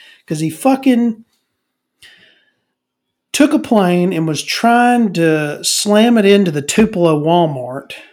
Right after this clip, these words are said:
which probably would have been the right decision for us all. I mean, one less Walmart in the world and one less citizen of Tupelo probably a good thing for everybody.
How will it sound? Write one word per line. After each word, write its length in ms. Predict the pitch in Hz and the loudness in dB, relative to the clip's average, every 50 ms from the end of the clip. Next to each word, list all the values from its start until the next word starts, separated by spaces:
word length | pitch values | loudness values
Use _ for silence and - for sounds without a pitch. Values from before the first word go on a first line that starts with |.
| _ _ _ _ _ _ | _ _ _ _ _ _
which 640 | - 156 156 147 139 139 - - - - - - _ _ _ _ _ _ _ _ _ _ _ _ _ _ | -8 -6 -6 -6 -6 -8 -8 -8 -8 -10 -10 -14 _ _ _ _ _ _ _ _ _ _ _ _ _ _
probably 500 | - - 196 196 202 196 180 175 165 160 | -2 2 4 4 4 4 2 2 0 2
would 200 | 156 156 156 151 | 2 0 0 -2
have 120 | 135 139 | -2 -4
been 200 | 147 156 147 147 | -4 -4 -2 -2
the 60 | 139 | -4
right 280 | 135 143 139 139 139 139 | -4 -4 -4 -4 -6 -6
decision 580 | 135 127 - - 170 165 156 147 143 139 135 | -8 -8 -6 -2 0 0 0 -2 -2 -6 -6
for 220 | 131 - 143 135 135 | -8 -8 -10 -8 -8
us 140 | 123 - - | -6 -6 -4
all. 560 | 156 151 143 131 123 123 127 127 135 139 139 | -4 -4 -4 -6 -8 -10 -12 -12 -10 -10 -10
I 40 | 139 | -10
mean, 440 | 143 143 143 143 139 139 139 135 - | -8 -8 -8 -8 -8 -10 -10 -12 -8
one 300 | 165 170 190 202 196 185 | 0 2 4 4 4 4
less 200 | 175 160 - - | 2 2 0 -2
Walmart 460 | 170 165 165 165 160 165 165 160 147 | -4 -2 -2 -2 0 0 -2 -2 -2
in 80 | 151 151 | -4 -4
the 60 | 151 | -4
world 420 | 151 156 156 156 160 160 156 151 | -4 -2 -2 -2 0 -2 -2 -4
and 160 | 143 139 139 | -6 -8 -8
one 200 | 143 151 156 151 | -8 -6 -6 -6
less 280 | 151 151 147 139 - - | -6 -6 -8 -8 -8 -10
citizen 480 | - - - 160 151 143 - - 151 147 | -10 -8 -6 -6 -6 -6 -8 -8 -10 -10
of 100 | 131 - | -10 -8
Tupelo 760 | - 165 156 160 165 156 156 156 156 156 156 151 147 147 - _ _ _ _ _ _ _ _ _ _ _ _ _ _ _ | -8 -8 -6 -6 -6 -6 -4 -4 -4 -4 -4 -6 -8 -10 -14 _ _ _ _ _ _ _ _ _ _ _ _ _ _ _
probably 360 | - 208 196 180 165 165 156 | 0 2 2 2 2 0 -2
a 60 | 143 | -2
good 300 | 139 143 143 139 131 131 | -4 -8 -10 -10 -12 -12
thing 240 | - 131 131 131 131 | -14 -14 -14 -14 -14
for 160 | - - 135 | -14 -12 -12
everybody. 640 | 131 127 123 127 123 - 120 - - - - 139 - | -12 -12 -14 -18 -20 -18 -18 -18 -18 -18 -20 -20 -20